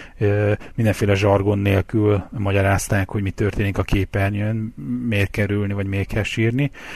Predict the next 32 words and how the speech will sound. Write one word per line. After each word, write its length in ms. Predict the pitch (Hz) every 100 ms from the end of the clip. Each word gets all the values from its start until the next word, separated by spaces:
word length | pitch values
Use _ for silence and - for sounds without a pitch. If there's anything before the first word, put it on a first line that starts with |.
| - -
meg 200 | 110 110
van 240 | 113 104
azoknak, 420 | 104 113 - 104
akik 220 | 104 - 107
meg 160 | 101
básták 480 | 98 98 - - 92
magukat 600 | 110 104 98 98 - 95
a 220 | 104 98 - - - -
adott 280 | 101 98
játéknak 680 | - 98 92 104 95 104 -
a, 280 | 101 98 - - - -
a 100 | 107
mélységeibe, 680 | 110 101 117 104 107 101 101
és 160 | -
akkor 220 | 104 104
értik 380 | 101 98 - 107
annak 200 | 101 98
a 40 | 104
játéknak 560 | 101 95 104 - 98
az 120 | 101
argóját, 840 | 98 95 95 98 98 98 98 - - - - - - -
hogy 180 | 113 98
akkor 300 | 92 - 98
most 300 | 95 - 113
mi 120 | 104
az, 220 | 95 -
hogy 300 | - 95 101 117 120 107
most 180 | - - -
harctonos 640 | - 95 92 - 107 101 -
hülyeségeket 600 | 104 - 101 95 101 -
mondok, 320 | 101 98 95
hogy, 220 | 98 98